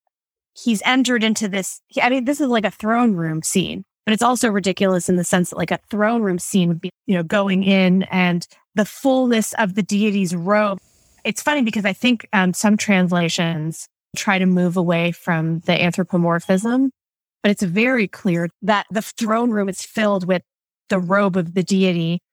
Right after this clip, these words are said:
and he's entered into this, the prophet has entered into this completely, like,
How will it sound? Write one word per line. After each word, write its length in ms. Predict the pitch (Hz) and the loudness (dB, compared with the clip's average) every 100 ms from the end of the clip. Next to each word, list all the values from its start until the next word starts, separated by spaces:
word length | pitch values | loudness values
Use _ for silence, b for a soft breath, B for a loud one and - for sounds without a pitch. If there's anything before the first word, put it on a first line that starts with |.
| _ _ | _ _
and 460 | 190 190 175 170 - _ _ | 0 2 0 -2 -6 _ _
he's 240 | - 214 - | -2 -2 0
entered 360 | 214 226 226 202 | 0 2 2 2
into 240 | 202 - | 0 0
this, 300 | 185 180 - | 0 0 -4
the 380 | 196 196 190 180 | -4 0 2 0
prophet 360 | - 202 190 185 | -2 0 0 -2
has 100 | 175 | 2
entered 320 | 190 190 175 | 0 0 0
into 220 | 185 185 | 0 0
this 220 | 180 165 - _ - | -2 -2 -8 _ -4
completely, 760 | 220 202 220 226 226 214 196 | -2 0 -2 -2 0 0 0
like, 200 | 180 175 | 0 -4